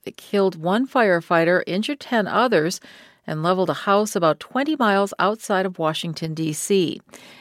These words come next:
Two civilians were also injured. Firefighters were called to the home on reports of gas smell yesterday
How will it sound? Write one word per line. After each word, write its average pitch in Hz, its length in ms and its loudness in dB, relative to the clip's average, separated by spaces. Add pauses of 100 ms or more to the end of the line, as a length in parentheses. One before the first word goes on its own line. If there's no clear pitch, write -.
(120)
Two 156 120 -4
civilians 190 720 4
were 165 180 4
also 170 460 0
injured. 170 540 -4 (460)
Firefighters 196 560 4
were 160 120 -2
called 220 360 4
to 214 80 -2
the 160 100 0
home 175 320 2
on 165 160 2
reports 185 420 0
of 165 160 -6
gas 170 280 -2
smell 151 380 0
yesterday 160 640 0